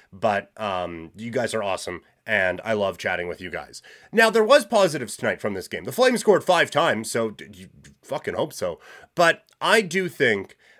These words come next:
um, oh, no, I appreciate you posting the, uh, the, the link in there. Bro, I,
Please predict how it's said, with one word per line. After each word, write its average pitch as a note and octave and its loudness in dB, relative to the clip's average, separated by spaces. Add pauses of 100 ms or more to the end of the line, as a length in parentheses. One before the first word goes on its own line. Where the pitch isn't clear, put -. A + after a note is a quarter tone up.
(160)
um, A2+ 2 (220)
oh, D4 10
no, B3 8
I F3+ 6
appreciate G#3+ 2
you D3 -2
posting A2 -2
the, G2+ 0
uh, G2+ 0
the, G2+ -8
the G2 -14
link G#2 -4
in F#2 -8
there. E2+ -8
Bro, B2+ -2
I, D3 -2